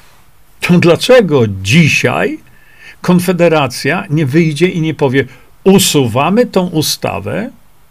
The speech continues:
bo tych wszystkich bandziorów chcemy rozliczyć"?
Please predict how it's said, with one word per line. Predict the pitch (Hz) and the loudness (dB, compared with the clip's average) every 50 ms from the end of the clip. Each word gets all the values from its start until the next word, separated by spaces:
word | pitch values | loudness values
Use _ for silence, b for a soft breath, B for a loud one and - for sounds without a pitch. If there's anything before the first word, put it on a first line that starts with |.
| _ _ B B B B B B B | _ _ B B B B B B B
bo | 131 139 | -4 -4
tych | 135 - 156 147 | -2 -2 -4 -2
wszystkich | - - 226 240 240 - - 185 131 104 | -2 0 0 0 0 -2 -4 -6 -6 -6
bandziorów | 101 101 95 151 151 143 143 123 104 104 170 165 - - 139 185 262 247 - - - - _ - - - - - _ _ - - _ | -6 -4 0 0 2 2 0 0 0 2 2 2 2 2 0 -2 -4 -6 -10 -18 -20 -20 _ -20 -20 -20 -20 -20 _ _ -20 -20 _
chcemy | - - - - 143 185 226 | -16 -10 -6 -4 -4 -2 -2
rozliczyć"? | 262 254 233 - 101 95 - - - - | -2 -2 -2 -4 -8 -12 -14 -16 -18 -20